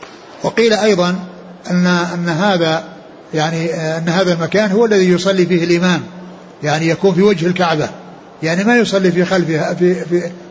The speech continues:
خلفها، ولو صلى صح، لكن هذا فيه إشارة إلى أن المكان الذي يعني، يعني يكون فيه الإمام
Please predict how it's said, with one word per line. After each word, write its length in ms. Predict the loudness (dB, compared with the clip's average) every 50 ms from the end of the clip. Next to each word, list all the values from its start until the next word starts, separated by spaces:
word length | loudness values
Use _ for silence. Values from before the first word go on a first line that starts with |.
| -16 -6 0
خلفها، 500 | 0 0 2 0 0 -2 -2 -4 -6 -8 -12 -18 -20 -20 -20 -14 -4 0
ولو 240 | 0 2 2 2
صلى 360 | 2 0 0 0 2 2 0 0
صح، 440 | 0 -4 -4 -2 -2 -2 -2 -2 -8 -14 -20 -20 -20 -16 -6 -2
لكن 360 | -2 -2 0 0 0 0 0
هذا 500 | 0 2 2 2 2 2 0 0 -2 -4 -6 -14 -20 -20 -20 -20 -20 -14 -4
فيه 260 | -2 0 2 2 2 2
إشارة 460 | 2 2 2 2 2 0 -2 -4 -6 -12 -18 -20 -20 -14 -8 -4
إلى 160 | -2 0 0
أن 300 | 0 0 0 0 0 0 0 0 -2 -2 -4 -4 -6
المكان 640 | -6 -4 -4 -4 -2 0 0 2 2 0 0 -2 -4 -8 -14 -20 -20 -20 -20 -10 -4 -2
الذي 460 | 0 0 2 4 4 4 4 4 2
يعني، 560 | 2 0 0 0 0 -2 -2 -2 0 0 0 0 -2 -2 -2 -2 -2 -4 -4 -6 -6 -8 -10 -12 -18 -20 -20 -14 -8 -4
يعني 240 | -4 -2 0 0 -2
يكون 320 | 0 2 2 2 2 2
فيه 180 | 2 2 2 2
الإمام 460 | 0 0 2 2 2 2 2 0